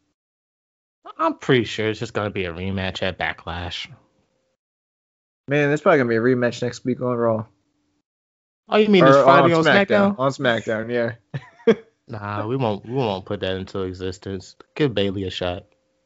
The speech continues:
Speaker 2: Dude, Bayley was so good. I fucking hate the Bella Twins so much.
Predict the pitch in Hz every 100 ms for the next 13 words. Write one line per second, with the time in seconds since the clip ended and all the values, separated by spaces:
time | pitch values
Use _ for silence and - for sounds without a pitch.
0 | _ _ _ _ _ _ _ _ _ _
1 | _ _ - 135 139 139 123 123 135 139
2 | 135 123 113 - 127 127 127 123 127 135
3 | 151 156 147 - _ _ _ _ _ _
4 | _ _ _ - 131 - 135 135 113 107
5 | 113 120 117 110 110 110 104 - 107 107
6 | 107 - 113 104 95 104 -